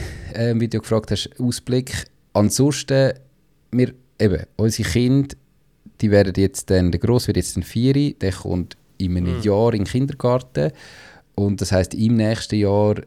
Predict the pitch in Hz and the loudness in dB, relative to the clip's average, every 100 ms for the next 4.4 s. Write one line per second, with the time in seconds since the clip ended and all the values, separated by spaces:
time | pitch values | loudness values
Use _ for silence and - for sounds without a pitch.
0 | - 90 95 95 92 92 92 92 92 92 | -4 -2 0 0 0 -2 -2 -2 -2 -4
1 | 95 92 - 143 139 135 123 113 107 98 | -4 -6 -2 0 0 0 0 0 0 -2
2 | - 90 90 87 90 90 87 87 87 - | 0 0 2 2 2 0 0 -2 -2 -8
3 | _ _ 110 110 - 92 87 90 92 90 | _ _ -2 -2 0 0 2 2 2 2
4 | 90 117 131 147 | 4 2 2 -2